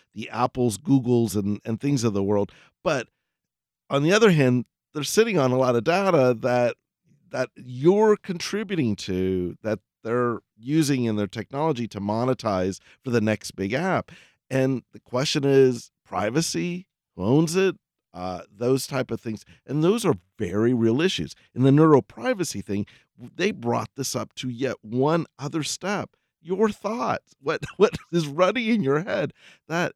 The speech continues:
is absolutely mind-blowing.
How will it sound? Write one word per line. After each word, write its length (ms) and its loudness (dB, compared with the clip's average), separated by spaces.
is 480 4
absolutely 1200 -6
mind-blowing. 840 -8